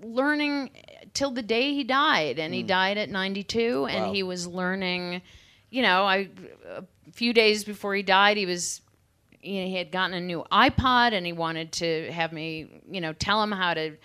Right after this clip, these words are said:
Speaker 1: download stuff on the iPod, and, you know,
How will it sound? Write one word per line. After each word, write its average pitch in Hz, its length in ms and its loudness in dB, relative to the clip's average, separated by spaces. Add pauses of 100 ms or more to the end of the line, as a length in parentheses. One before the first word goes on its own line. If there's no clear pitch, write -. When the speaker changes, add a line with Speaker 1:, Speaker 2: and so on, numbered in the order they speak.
(280)
Speaker 1:
download 220 420 4
stuff 180 260 -2
on 165 80 -8
the 160 200 -6
iPod, 240 680 0
and, 175 260 -8 (720)
you 453 140 0
know, 285 420 4